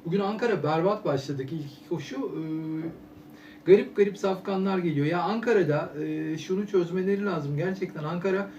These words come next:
Ankara'da toplama kampı gibi bir yer oldu. Kocaeli gibi. Yani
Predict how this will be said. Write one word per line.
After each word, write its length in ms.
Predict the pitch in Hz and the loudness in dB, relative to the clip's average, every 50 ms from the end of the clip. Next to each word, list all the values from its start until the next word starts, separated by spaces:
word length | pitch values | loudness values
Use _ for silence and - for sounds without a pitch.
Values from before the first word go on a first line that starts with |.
| - - - - - - - | -16 -18 -18 -20 -16 -10 -4
Ankara'da 500 | - 190 202 - 254 262 262 262 247 196 | -2 0 2 4 4 4 4 2 0 2
toplama 460 | 196 190 180 - 185 175 170 170 160 | 4 2 4 4 2 2 2 2 0
kampı 320 | - 165 151 143 143 180 | 0 -2 -2 -2 -2 -2
gibi 280 | 170 160 170 175 202 185 | -2 -2 -2 -4 -2 0
bir 60 | 196 | 2
yer 160 | 196 202 208 | 2 4 6
oldu. 320 | 202 180 160 139 139 135 135 | 6 4 4 2 0 -2 -2
Kocaeli 440 | 165 151 143 143 170 170 160 151 143 | 0 0 0 2 2 2 2 2 2
gibi. 240 | 139 139 147 185 202 - - - - - - - - - - | 0 0 2 0 -2 -2 -6 -16 -18 -20 -20 -20 -16 -8 -4
Yani 320 | 156 175 196 196 196 190 | 0 0 2 2 2 0